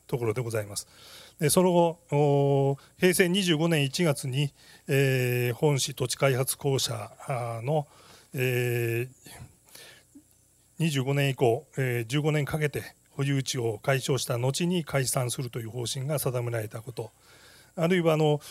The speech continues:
えー、金利が累積する状況を踏まえながら、当局で拡張用地を買い戻す財源、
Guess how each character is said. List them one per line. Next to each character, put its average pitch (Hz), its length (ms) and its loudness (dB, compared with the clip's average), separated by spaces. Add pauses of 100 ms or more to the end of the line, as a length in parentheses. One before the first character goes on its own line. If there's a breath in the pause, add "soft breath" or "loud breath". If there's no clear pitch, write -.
(440 loud breath)
え 151 160 2
ー、 139 40 0
金 180 240 0
利 165 140 2
が 160 340 4
累 156 200 -2
積 147 200 2
す 170 140 2
る 156 80 0
状 147 200 2
況 147 180 -2
を 151 680 -2
踏 - 140 -6
ま 143 140 2
え 139 80 2
な 131 100 0
が 117 80 -2
ら、 117 300 -2
当 180 180 4
局 120 240 -4
で 120 240 -2
拡 139 180 -2
張 165 200 2
用 156 160 2
地 - 80 -4
を 117 100 0
買 156 280 0
い 151 40 0
戻 147 220 0
す 151 140 -2 (540 loud breath)
財 147 220 2
源、 127 240 -2